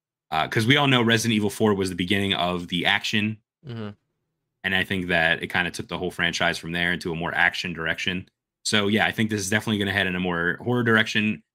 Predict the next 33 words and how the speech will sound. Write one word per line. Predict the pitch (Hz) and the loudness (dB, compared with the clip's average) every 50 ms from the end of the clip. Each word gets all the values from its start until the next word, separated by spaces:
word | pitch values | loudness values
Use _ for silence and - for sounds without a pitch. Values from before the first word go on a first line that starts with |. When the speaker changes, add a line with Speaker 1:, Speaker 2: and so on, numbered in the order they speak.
| _ _ _ _ _ | _ _ _ _ _
Speaker 1:
Take | - 110 104 - | -2 -2 0 2
that | 104 101 - - | 2 2 2 0
with | 90 - - | -4 -6 -6
what | 98 87 | -6 -6
you | 82 85 | -4 -2
will. | 90 107 117 117 117 117 113 110 - | 0 2 2 2 2 2 0 -2 -4
I | 95 | -4
don't | 90 90 90 | -4 -4 -4
know | 82 85 85 82 | -4 -4 -4 -2
how | - 95 90 90 | 0 0 0 0
they're | 87 87 | -2 -4
gonna | 90 85 82 78 | -4 -6 -6 -6
do | 92 92 87 | -4 -4 -2
that. | 92 87 87 80 - - _ _ _ _ _ _ _ - | 0 0 0 -2 -4 -8 _ _ _ _ _ _ _ -6
Um, | 80 78 78 78 76 73 73 - _ _ _ _ _ _ _ _ _ _ _ _ _ _ _ _ - | -4 -4 -4 -4 -6 -8 -10 -12 _ _ _ _ _ _ _ _ _ _ _ _ _ _ _ _ 0
I | 139 | 0
see | 135 - 156 | 2 2 2
a | 143 131 | 4 6
lot | 131 135 135 | 6 6 6
of | 127 110 98 | 4 4 2
day, | - 113 110 120 131 131 | 2 2 2 2 2 0
day | 135 123 101 - 120 110 123 | -4 -6 -4 0 0 0 0
segments | 127 - 147 143 143 160 165 165 - - - | 2 2 2 2 2 2 2 2 0 -2 -2
in | 98 139 151 | 0 2 2
the | 151 | 4
game | 143 160 165 165 165 143 | 4 4 4 4 4 4
being | 120 110 104 104 | 6 4 4 4
turned | - 110 104 98 | 2 2 0 0
to | - 87 | 0 -2
night | 87 92 95 - | -2 -2 0 2
segments, | - 120 113 117 123 127 131 131 - - | 2 2 2 2 0 -2 -2 -4 -6 -8
Speaker 2:
Mm-hmm. | - - 107 104 98 92 90 - _ _ _ _ | -8 -10 -12 -10 -10 -10 -10 -12 _ _ _ _
Speaker 1:
uh, | - - | -20 -18